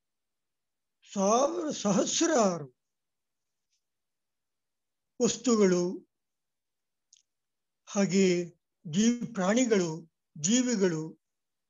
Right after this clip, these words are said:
ಇರುವುದನ್ನು ನಾವು ಕಾಣ್ತಾ ಇದ್ದೇವೆ. ಆದ್ರೆ ಎಲ್ಲಿಯೂ ಕೆಲವೊಮ್ಮೆ ಘರ್ಷಣೆ ಆಗ್ತದೆ, ಅಲ್ಲೋಲ ಕಲ್ಲೋಲ ಆಗ್ತದೆ, ಆಮೇಲೆ ಯಥಾಸ್ಥಿತಿಗೆ ಬರ್ತದೆ.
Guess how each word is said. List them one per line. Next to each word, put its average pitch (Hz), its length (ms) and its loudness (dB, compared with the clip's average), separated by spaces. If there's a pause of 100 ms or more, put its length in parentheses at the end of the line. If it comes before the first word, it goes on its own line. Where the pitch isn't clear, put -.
(640)
ಇರುವುದನ್ನು 208 420 2
ನಾವು 190 220 0
ಕಾಣ್ತಾ 170 400 -6
ಇದ್ದೇವೆ. 151 640 -4 (680)
ಆದ್ರೆ 202 680 0 (1300)
ಎಲ್ಲಿಯೂ 262 460 4
ಕೆಲವೊಮ್ಮೆ 262 600 4
ಘರ್ಷಣೆ 240 460 2
ಆಗ್ತದೆ, 220 600 -2 (1300)
ಅಲ್ಲೋಲ 208 440 4
ಕಲ್ಲೋಲ 190 420 2
ಆಗ್ತದೆ, 180 800 -4 (880)
ಆಮೇಲೆ 247 440 2 (340)
ಯಥಾಸ್ಥಿತಿಗೆ 220 840 2
ಬರ್ತದೆ. 190 460 -8